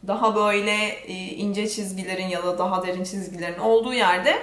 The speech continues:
garip bir şekilde parçalanmaya başlıyor. O yüzden bu ürünü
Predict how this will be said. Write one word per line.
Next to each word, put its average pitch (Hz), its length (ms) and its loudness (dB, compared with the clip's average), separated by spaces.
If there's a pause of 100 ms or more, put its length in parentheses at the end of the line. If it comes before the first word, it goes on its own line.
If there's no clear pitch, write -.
(380)
garip 240 340 4
bir 311 40 -4
şekilde 285 440 -2
parçalanmaya 208 760 4
başlıyor. 165 520 0
O 269 100 4
yüzden 277 360 2 (560)
bu 302 220 -2
ürünü 226 520 4